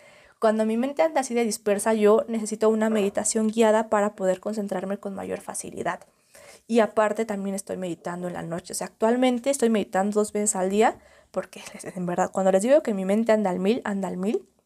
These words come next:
Entonces, en el día hago esta parte que les digo que yo misma me grabé y guié, y es como lo que les acabo de describir.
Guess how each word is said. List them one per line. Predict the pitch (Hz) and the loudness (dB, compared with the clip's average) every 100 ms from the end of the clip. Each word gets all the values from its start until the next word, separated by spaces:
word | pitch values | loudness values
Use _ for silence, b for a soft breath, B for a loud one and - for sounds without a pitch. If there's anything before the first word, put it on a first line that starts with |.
| _ _ _ _ - | _ _ _ _ -6
Entonces, | 220 214 214 233 | 0 2 4 4
en | 196 | 2
el | 185 | 2
día | 208 247 247 | 4 4 4
hago | 226 | 2
esta | 208 190 | 2 0
parte | - 226 240 | -2 -2 -4
que | 208 | -6
les | 185 185 | -6 -4
digo | 220 262 | -4 -4
que | 196 | -4
yo | 190 | -4
misma | 190 196 202 196 B B B | -2 -2 0 -2 B B B
me | 196 | -2
grabé | 190 180 190 220 | 2 4 4 4
y | |
guié, | 196 196 247 | 2 4 4
y | 285 | 2
es | 220 | -2
como | - 240 214 | -2 0 2
lo | 185 | 0
que | 185 | -2
les | - | -10
acabo | - 196 214 | -6 0 2
de | 202 | 2
describir. | 185 - 202 220 339 | -2 -6 -4 -2 -4